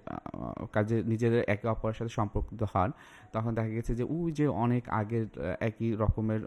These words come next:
নতুনত্ব, আহ, বা, বা যখন এই, আহ, রিলেশনশিপটা করা হয়, আগে যেভাবে করা হতো এখনও করা হচ্ছে, সেটা না হয় বিভিন্ন রকমের আপনার পজিশনের যে জায়গাটি, আহ, নিজের ভিতরে যখন ওই সময়টা ফোর প্লের অবস্থান বা নিজের ভিতরে লাভ ল্যাঙ্গুয়েজ ক-, ব্যবহার করা,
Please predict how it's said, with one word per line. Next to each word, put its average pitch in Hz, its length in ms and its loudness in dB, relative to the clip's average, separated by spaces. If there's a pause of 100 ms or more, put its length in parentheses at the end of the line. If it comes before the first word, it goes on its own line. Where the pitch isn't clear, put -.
নতুনত্ব, 107 840 0
আহ, 92 160 -2
বা, 98 300 0 (120)
বা 69 160 -2 (340)
যখন 110 260 2
এই, 107 420 0
আহ, 98 80 0
রিলেশনশিপটা 110 580 2
করা 104 280 4
হয়, 95 240 0 (300)
আগে 110 260 2
যেভাবে 117 480 4
করা 110 220 6
হতো 110 220 2
এখনও 113 260 0
করা 98 200 4
হচ্ছে, 101 240 2
সেটা 143 280 -2
না 131 140 0
হয় 110 160 0
বিভিন্ন 117 380 0
রকমের 117 340 0 (360)
আপনার 107 280 -2
পজিশনের 120 540 2
যে 110 120 -2
জায়গাটি, 98 560 2 (280)
আহ, 104 320 0
নিজের 113 240 -2
ভিতরে 113 320 0
যখন 113 280 -2
ওই 113 160 2
সময়টা 113 380 2
ফোর 120 260 0
প্লের 110 300 2
অবস্থান 98 560 4 (420)
বা 107 260 2
নিজের 110 240 0
ভিতরে 113 280 -2
লাভ 107 240 2
ল্যাঙ্গুয়েজ 110 500 4
ক-, - 80 -6
ব্যবহার 101 440 0
করা, 101 360 0